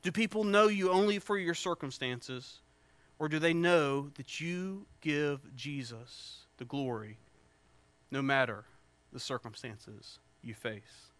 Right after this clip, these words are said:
So what are you known for? The second thing I want to ask you this morning is not only what are you known for,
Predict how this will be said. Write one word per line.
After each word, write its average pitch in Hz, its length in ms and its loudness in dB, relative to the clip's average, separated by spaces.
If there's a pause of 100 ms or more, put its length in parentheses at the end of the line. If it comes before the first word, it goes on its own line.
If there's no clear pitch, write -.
(1600)
So - 140 -2
what 202 180 8
are 254 40 8
you 247 120 6
known 226 220 10
for? 107 300 -8 (920)
The 196 100 4
second 262 280 10
thing 254 120 6
I 233 100 12
want 233 140 12
to 220 60 8
ask 214 300 8
you 196 80 0
this 175 200 -2
morning 185 300 8
is 175 160 6 (180)
not 226 160 12
only 254 180 8
what 226 160 10
are 233 60 8
you 214 140 2
known 220 260 8
for, 151 460 2